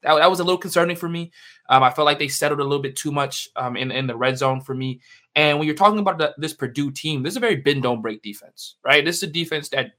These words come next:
yeah, outside of Karlaftis, um, and, and, and I can't remember the other one on the off-, on the defensive line, but doesn't have too much, you know, high,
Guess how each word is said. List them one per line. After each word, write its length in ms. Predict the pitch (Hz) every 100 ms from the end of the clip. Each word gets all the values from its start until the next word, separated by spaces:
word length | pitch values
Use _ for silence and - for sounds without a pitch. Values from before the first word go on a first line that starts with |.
| _ _ _
yeah, 420 | 123 - 117 -
outside 300 | 139 156 180
of 80 | 160
Karlaftis, 640 | - 139 139 156 151 139 - - - _
um, 420 | 131 135 127 123
and, 160 | 117 123
and, 280 | 135 135 123
and 100 | 131
I 80 | 123
can't 300 | - 175 151
remember 360 | 143 143 135
the 140 | 135 127
other 180 | 123 120
one 140 | 117
on 80 | 117
the 80 | 117
off-, 160 | 117 -
on 100 | 123
the 60 |
defensive 400 | 117 123 120 117
line, 260 | 120 123 120
but 200 | 120 - _ _
doesn't 220 | 165 214
have 340 | 190 196 175 -
too 180 | 214
much, 420 | 196 185 143 - -
you 100 | 160
know, 280 | 131 110 110
high, 460 | - 180 170 156